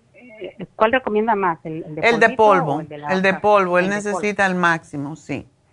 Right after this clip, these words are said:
Speaker 2: Y es el que
Speaker 1: Ok.
Speaker 2: más ayuda a los diabéticos, así que por eso te lo di.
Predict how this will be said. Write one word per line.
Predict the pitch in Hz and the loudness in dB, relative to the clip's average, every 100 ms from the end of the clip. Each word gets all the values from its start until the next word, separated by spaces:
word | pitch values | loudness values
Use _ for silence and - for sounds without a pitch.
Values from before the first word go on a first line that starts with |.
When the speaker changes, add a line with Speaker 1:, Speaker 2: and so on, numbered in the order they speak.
| _ _ _ _ _ _ _ - | _ _ _ _ _ _ _ -8
Speaker 2:
Y | 202 | 0
es | 202 | 4
el | 233 220 | 4 2
que | 220 | 0
Speaker 1:
Ok. | |
Speaker 2:
más | 214 220 262 - | 6 6 6 4
ayuda | 240 214 226 233 214 | 2 4 0 2 4
a | |
los | 196 180 | 4 2
diabéticos, | 180 165 165 160 156 139 147 160 | 2 2 4 0 -4 -8 -8 -8
así | 170 190 | -10 -10
que | 190 | -8
por | 185 175 | -4 -2
eso | 175 175 | -2 -4
te | 185 170 | -4 -2
lo | 160 156 | -2 -4
di. | 160 | -4